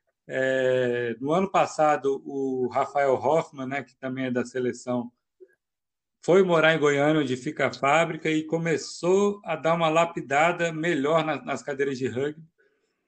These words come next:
E hoje, é, as cadeiras nacionais, inclusive, já estão sendo usadas por atletas da seleção e elas,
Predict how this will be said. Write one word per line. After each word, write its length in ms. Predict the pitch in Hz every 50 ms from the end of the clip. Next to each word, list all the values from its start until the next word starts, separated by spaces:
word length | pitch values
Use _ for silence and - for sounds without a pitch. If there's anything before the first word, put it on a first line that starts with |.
| _ _ -
E 140 | 185 196 190
hoje, 600 | 180 185 208 226 220 190 202 220 233 220 - -
é, 300 | 185 170 165 165 160 156
as 120 | 147 -
cadeiras 400 | - 175 165 160 170 190 202 180
nacionais, 880 | 175 185 175 - - 180 170 151 147 156 170 185 196 208 202 202 - - _ _ _ _ _ _ _ -
inclusive, 640 | 170 160 - 185 170 151 120 143 175 185 190 208
já 140 | 165 185 185
estão 220 | 185 - 185 185
sendo 420 | 180 - 185 190 190 190 196 190 170
usadas 440 | 156 135 156 151 165 170 165 -
por 140 | - 180 170
atletas 360 | 160 156 - 156 160 160 160
da 140 | 156 156 147
seleção 720 | - - 156 151 139 127 131 - - 143 151 170 190 196 190
e 60 | 185
elas, 400 | 185 185 180 165 170 - -